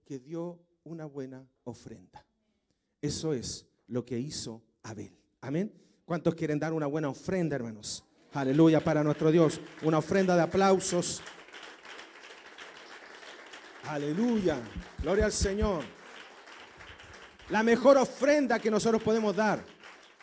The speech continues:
es darnos,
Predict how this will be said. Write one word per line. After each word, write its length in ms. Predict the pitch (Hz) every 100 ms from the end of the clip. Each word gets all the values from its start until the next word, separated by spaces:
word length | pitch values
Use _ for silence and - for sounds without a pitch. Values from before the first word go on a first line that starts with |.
| - - - - - - - -
es 180 | 202 208 - -
darnos, 1040 | 247 277 277 208 202 160 - - -